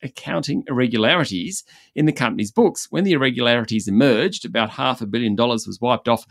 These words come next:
Downer's market capitalization, and K P M G resigned as a company's auditor. Downer will bring the claim in the Victorian Supreme Court as part of a class action lawsuit launched against the company by shareholders after the twenty twenty-two disclosure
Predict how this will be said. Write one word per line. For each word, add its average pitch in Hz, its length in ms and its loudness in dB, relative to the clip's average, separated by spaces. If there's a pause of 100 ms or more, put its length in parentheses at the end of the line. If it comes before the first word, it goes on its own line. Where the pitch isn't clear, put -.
(260)
Downer's 123 380 4
market 120 440 0
capitalization, 131 760 0
and 113 140 0
K 120 180 -2
P 113 160 -4
M 104 140 2
G 110 220 2
resigned 110 460 2
as 113 180 -2
a 120 80 -6
company's 110 340 0
auditor. 139 420 4 (460)
Downer 170 300 4
will 139 100 2
bring 147 400 2
the 139 100 -6
claim 139 400 0
in 127 60 2
the 123 80 -2
Victorian 135 480 0
Supreme 127 400 0
Court 151 380 0
as 120 160 -6
part 127 320 -2 (100)
of 110 140 -4
a 113 100 0
class 113 460 -2
action 104 340 -6
lawsuit 139 560 0 (340)
launched 123 400 0
against 160 420 -2
the - 60 -10
company 107 360 -2
by 98 240 -2
shareholders 110 800 2
after 104 280 -4
the - 20 -6
twenty 107 280 -2
twenty-two 110 480 -4
disclosure 110 640 0